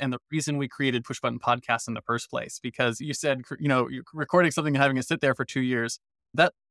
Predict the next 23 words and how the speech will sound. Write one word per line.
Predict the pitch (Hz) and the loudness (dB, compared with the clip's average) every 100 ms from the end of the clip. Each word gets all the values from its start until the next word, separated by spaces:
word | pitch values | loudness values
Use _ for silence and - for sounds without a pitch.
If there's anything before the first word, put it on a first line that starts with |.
| - | -12
legitimately | 147 147 160 170 143 131 | -6 0 2 2 2 2
happened | 135 147 123 - | 2 2 0 -4
to | - | -6
me | 120 117 - 135 | -6 -6 -10 -8
because | 131 131 120 - | -4 -2 -2 2
I | 143 | 2
was | 151 139 123 | 4 2 0
in | 143 | -4
the | 135 | -2
course | - 139 - | 0 -2 -2
of | 123 | -2
building | 139 139 131 123 131 | 0 2 2 2 0
my | 127 120 117 - | 2 2 2 -2
past | - 143 - - | 2 2 2 -4
business, | 139 127 113 - - _ _ _ _ - | -2 -2 -2 -6 -12 _ _ _ _ 0
trying | 170 165 | 2 2
to | |
figure | 135 143 135 | 0 0 4
out | 127 120 | 4 4
why | 123 127 127 123 120 | 4 4 4 2 0
my | 123 120 | 0 0
clients | 113 160 165 135 123 - | -2 -2 0 2 0 -6
wouldn't | 127 139 127 | -6 -2 -2